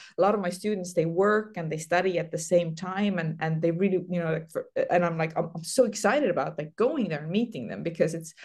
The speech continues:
they teach something to me, they share their experiences, I respect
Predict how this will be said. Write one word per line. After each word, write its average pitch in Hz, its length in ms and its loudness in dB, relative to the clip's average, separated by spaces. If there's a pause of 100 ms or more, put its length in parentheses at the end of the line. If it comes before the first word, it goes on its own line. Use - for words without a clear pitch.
(520)
they 220 260 6
teach 196 280 -4
something 160 360 0
to 160 120 -10
me, 226 300 2
they 190 200 4
share 175 240 0
their 196 200 4
experiences, 165 760 -2
I 180 120 4
respect 175 420 -2